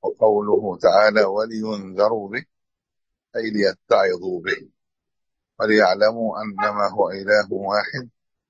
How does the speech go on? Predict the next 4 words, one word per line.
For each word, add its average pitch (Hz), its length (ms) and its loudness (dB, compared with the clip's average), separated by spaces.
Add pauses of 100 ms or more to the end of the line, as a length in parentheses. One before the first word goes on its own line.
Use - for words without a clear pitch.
(520)
أي 113 180 -2
يستدلوا 120 760 2 (100)
بما 107 380 2
فيه 107 500 -2